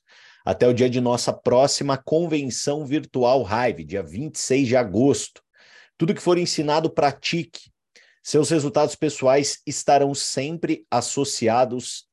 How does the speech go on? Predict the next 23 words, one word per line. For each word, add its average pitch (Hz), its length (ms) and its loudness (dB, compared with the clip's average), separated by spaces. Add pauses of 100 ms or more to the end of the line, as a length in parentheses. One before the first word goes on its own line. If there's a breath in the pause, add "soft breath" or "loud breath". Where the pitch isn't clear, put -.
à 113 160 -2
pessoa 131 760 0
que 131 160 -8
você 113 300 -4
se 113 160 -8
torna 117 320 0
no 120 120 0
processo. 113 760 -2 (580 soft breath)
Nossas 135 400 0
metas 151 460 -2
com 147 160 -6
esse - 180 -4
programa 127 460 -2
são - 420 -2 (600 soft breath)
todos 208 220 6
conseguirem 160 520 -2
o 156 60 0
maior 147 220 4
avanço 139 560 0
no 143 120 -4
plano 143 280 2
de 113 100 -10
carreira 120 640 -2